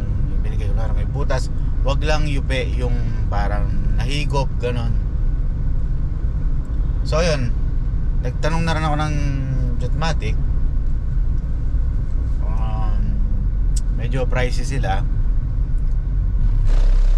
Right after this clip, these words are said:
Tapos, hindi pa kasama yung gauge, hindi pa kasama yung, ah, pressure switch. Although mura yun, pero sa Marina kasi,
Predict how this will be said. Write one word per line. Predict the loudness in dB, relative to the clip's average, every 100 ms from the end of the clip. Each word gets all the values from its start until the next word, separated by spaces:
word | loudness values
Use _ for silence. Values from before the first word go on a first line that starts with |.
| 6 6 6 6 6 6
Tapos, | 4 4 0 -4 -6
hindi | -8 -8
pa | -6
kasama | -6 -6 -8
yung | -6 -4
gauge, | -2 -2 0 0
hindi | 0 0
pa | 2
kasama | 2 0 0 0
yung, | 0 0 2 2 2 0 2 2 2 0 0 2 2 2 2 2 2 2 0
ah, | 0 -2 0 0 0
pressure | 2 0 0 0
switch. | 2 2 0 0 0 2 0 0 0 0 0 0 0 0 0 0 0 0 0 0 0 0 0 -2 0 0 0 0 -2 -2 -2 0 0 0 0
Although | 0 0 0 0
mura | 0 0
yun, | 0 0
pero | 0 0 0 0
sa | 0 0 0 0
Marina | 0 0 0 0
kasi, | 0 0